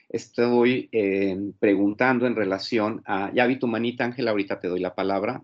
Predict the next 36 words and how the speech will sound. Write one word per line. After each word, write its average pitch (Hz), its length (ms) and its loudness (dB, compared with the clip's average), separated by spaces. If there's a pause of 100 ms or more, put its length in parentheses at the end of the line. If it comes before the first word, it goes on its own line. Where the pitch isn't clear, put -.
en 110 140 -2
relación 107 680 2
a 101 120 0
la 95 160 -2
presentación 107 920 -2
y 98 80 -2
a 92 80 2
los 92 140 -2
videos 101 440 2
que 98 100 -4
vimos 95 380 -4
de, 80 420 -2 (320)
a, - 200 -8
la 90 400 2
pintora 98 380 0
Artemisia 95 640 -2
Gentileschi, 135 840 0 (600)
y 175 440 2
pregunto 135 680 2
si 156 540 4 (840)
consideran 110 640 -2
que 120 80 2
es 113 100 -8
una 107 200 0
gran 123 340 2
pintora, 120 840 0
eh, 92 520 -10 (480)
a 104 80 0
nivel 104 400 0
de 110 120 0
cualquier 98 340 0
otro 110 240 -4
pintor 101 440 0
o 107 80 2
incluso 92 480 -4
mejor. 85 420 -2